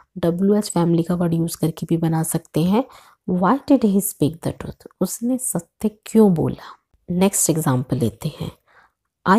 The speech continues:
worked in this department, मैंने इस डिपार्टमेंट में कार्य किया। यहाँ पर वर्कड वर्ब को यूज़ किया गया है जो कि वर्क की पास्ट फॉर्म है, तो यहाँ पर पास्ट की बात हो रही है। इसको हम नेगेटिव में बनाएं तो हम इसको इस तरह से बनाएंगे,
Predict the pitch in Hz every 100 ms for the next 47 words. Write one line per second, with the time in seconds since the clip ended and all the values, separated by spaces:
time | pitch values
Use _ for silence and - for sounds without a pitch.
0 | 233 196 180 - - 151 120 139 - -
1 | - 123 - 92 - - - - _ -
2 | 180 170 208 247 175 - 185 151 131 -
3 | 151 - 185 147 120 127 - - 135 143
4 | - - 170 180 180 165 156 165 156 170
5 | 139 - - 143 143 139 - 156 160 170
6 | 185 170 - 165 160 165 - 254 - -
7 | 170 - - - 147 160 160 160 _ _
8 | - - - _ _ 175 180 190 - -
9 | 165 - - - - - - 127 135 139
10 | 151 147 _ - _ _ - - 214 208
11 | 202 190 190 196 202 190 185 180 185 185
12 | 180 170 - 170 185 180 180 170 - 170
13 | 180